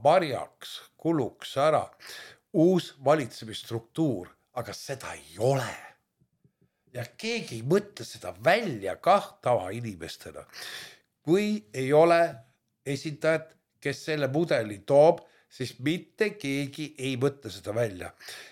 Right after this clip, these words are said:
Ei mõtle seda välja meie akadeemikud, ei mõtle seda välja, äh, valitsusliikmed. Ja tegelikult see tuleb väga raske aeg. Ma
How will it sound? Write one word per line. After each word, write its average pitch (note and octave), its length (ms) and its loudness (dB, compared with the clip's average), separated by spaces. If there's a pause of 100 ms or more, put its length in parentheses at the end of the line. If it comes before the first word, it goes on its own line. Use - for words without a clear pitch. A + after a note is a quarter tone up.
(120)
Ei B3+ 260 -2
mõtle F3+ 420 0
seda C3+ 300 -2
välja C3 380 0
meie C3+ 240 -2
akadeemikud, C3 1040 -6 (400)
ei F#3+ 240 0
mõtle D#3 400 -2
seda B2+ 320 -2
välja, B2 480 0 (400)
äh, G#2+ 960 -2 (460)
valitsusliikmed. C3+ 1000 2 (640)
Ja C#3 80 -2
tegelikult C3+ 1080 -2 (720)
see C3 160 -6 (160)
tuleb D3+ 480 6 (360)
väga A#2 360 2 (360)
raske F#2+ 580 -10 (180)
aeg. G2+ 480 0 (1040)
Ma E3 240 8